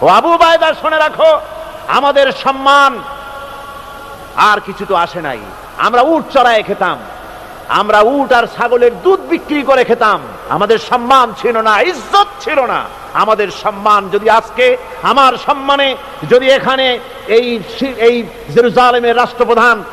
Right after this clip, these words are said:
এবং নগরীর প্রধানগণ যদি এলিট পিপল যারা, তারা যদি এসে থাকে, তাহলে তা ইসলামের জন্য, ওমর ইবনুল খাত্তাবের জন্য নয়। ইসলামের কারণে এই মর্যাদা এসেছে।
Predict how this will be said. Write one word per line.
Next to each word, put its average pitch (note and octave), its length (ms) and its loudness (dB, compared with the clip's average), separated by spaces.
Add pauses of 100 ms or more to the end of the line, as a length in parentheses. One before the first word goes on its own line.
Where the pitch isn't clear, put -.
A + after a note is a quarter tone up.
(140)
এবং A#3 240 -2
নগরীর A#3 400 2
প্রধানগণ A#3 640 0
যদি A3+ 180 2
এলিট A#3+ 240 4 (100)
পিপল B3 320 -2
যারা, A3+ 200 4
তারা A#3 200 4
যদি A3+ 180 -2
এসে A#3+ 220 4
থাকে, C4+ 480 4 (300)
তাহলে G3 300 2
তা G3+ 240 2
ইসলামের D#4+ 520 0 (120)
জন্য, D#4 460 2 (240)
ওমর A3+ 220 2
ইবনুল A#3 320 -2
খাত্তাবের F4+ 680 0
জন্য C#4 220 -2
নয়। F#3 340 -2 (320)
ইসলামের G3+ 520 0
কারণে G#3+ 320 0
এই G3 140 2
মর্যাদা F#3 440 0
এসেছে। E3+ 460 -2